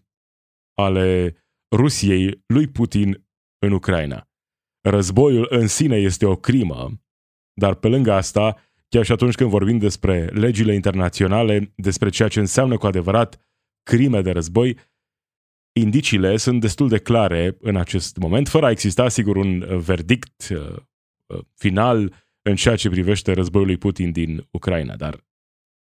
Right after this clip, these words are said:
după cum arată lucrurile acum, e clar, vorbim și despre crime de război.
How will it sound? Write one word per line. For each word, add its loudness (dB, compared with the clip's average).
după 2
cum 0
arată 4
lucrurile 2
acum, 0
e 2
clar, 4
vorbim 2
și -2
despre 0
crime 2
de 0
război. -2